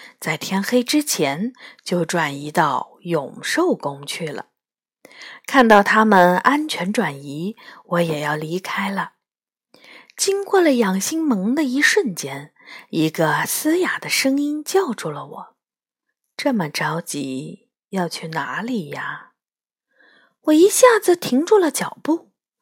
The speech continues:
养心门的石阶前站着一个身穿旗装的女人，她看起来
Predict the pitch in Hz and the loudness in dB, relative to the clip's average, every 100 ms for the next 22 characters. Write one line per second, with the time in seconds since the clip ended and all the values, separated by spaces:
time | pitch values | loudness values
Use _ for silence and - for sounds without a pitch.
0 | _ _ - - _ 233 214 190 196 - | _ _ -20 -20 _ 6 6 4 -2 -4
1 | 392 381 226 302 311 - 202 247 - 392 | -2 2 2 2 0 0 -2 -2 4 4
2 | 403 - 143 131 139 151 - - - - | 6 -2 -6 -10 -12 -18 -20 -20 0 4
3 | 202 185 165 160 165 170 160 143 139 151 | 6 4 2 2 -2 2 2 4 2 -2
4 | - 277 277 277 277 285 294 - - 160 | -2 0 -2 -2 -4 -4 -2 -4 -4 -4
5 | 208 - 320 349 330 190 160 127 131 120 | -4 -2 -2 -2 -4 -2 -4 -6 -6 -8
6 | - _ _ _ _ - _ - - - | -14 _ _ _ _ -20 _ -20 -20 -20
7 | - - 392 - 381 339 254 202 196 196 | -14 -4 -4 -2 0 2 0 -2 -2 -2
8 | 220 | -2